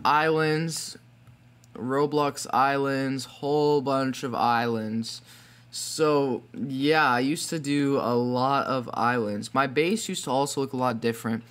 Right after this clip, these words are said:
Let's actually real quickly see what my base used to look like.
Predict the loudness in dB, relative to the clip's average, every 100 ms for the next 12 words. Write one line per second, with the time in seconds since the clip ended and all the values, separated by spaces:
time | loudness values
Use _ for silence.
0 | -20 -14 -6 -2 0 -2 -2 -4 -2 -2
1 | -4 -4 -4 -2 -2 -2 -2 -2 0 0
2 | -2 0 0 -2 -4 -8 -6 -6 -4 -4
3 | -4 -8